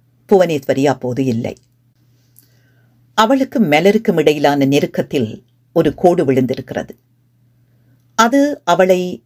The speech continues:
எரிச்சல் அடைய வைக்கிறது, கோபிக்க வைக்கிறது, முகத்தை இருண்டு போகவும், சில வேளை அவளை அளவும் செய்விக்கிறது. அவள் அதிலிருந்து தெளிய உக்கிரமாய் முயல்கிறாள்.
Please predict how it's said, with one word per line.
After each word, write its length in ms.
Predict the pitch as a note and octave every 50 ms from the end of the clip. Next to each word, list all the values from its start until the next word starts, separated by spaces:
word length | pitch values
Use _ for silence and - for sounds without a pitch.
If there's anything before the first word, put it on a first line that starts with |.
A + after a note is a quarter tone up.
| _ _ _ _ _ -
எரிச்சல் 420 | G3+ G#3+ A#3 A3+ - - G3 D#3
அடைய 220 | C3+ B2+ C#3 C3+ C3
வைக்கிறது, 480 | A#2+ B2+ A#2 - C3+ - B2 - - - - _ _ _ _ _ _ _ _ _ _ _ _ _ _ -
கோபிக்க 400 | - G3+ G#3 F#3+ - - - -
வைக்கிறது, 460 | - - - - - - - - A2+ - _ _ _ _ _ _ _ _ _ _ _ _ _ _ _ -
முகத்தை 420 | F#3+ F#3+ G#3+ G3+ - - E3 D#3 C#3 A#2 - - - -
இருண்டு 360 | F#3+ G3 F#3+ G#3 G3+ G3 -
போகவும், 440 | - - C#3 A#3+ - C#3+ - - - _ _ _ _ _ _ _ _ _ _ _ _ _ _ _ _ -
சில 220 | - - B3+ C4+ C4
வேளை 300 | B3 A#3+ A#3 A3+ A#3 A#3+ A#3 A#3 - _ _
அவளை 340 | D#3 E3 E3 E3+ E3+ E3 E3 D#3+ - _ _ _ _ _ -
அளவும் 400 | C#3+ D3+ D#3+ F#3 F3+ F#3+ F#3 G3
செய்விக்கிறது. 600 | - - B2+ A#2 B2 A2+ - - A2+ A2+ - - - _ _ _ _ _ _ _ _ _ _ _ _ _ _ - - - - _ _ _ _ _ _ _ -
அவள் 180 | A#3+ C4 D#4 D4+
அதிலிருந்து 580 | C4 A3+ G3+ B3+ A#3 C4+ C4 A#3+ A#3+ A3 G3+ F#3 -
தெளிய 340 | - F#3 F#3+ G#3 G3 F#3+ D#3+ B2+ A#2+ A#2+ - - -
உக்கிரமாய் 560 | - G3 - - A#3 G3 E3 D3+ C#3 D#3 F#3
முயல்கிறாள். 560 | D#3 C#3+ D#3+ E3+ D#3+ - - - G#2 - -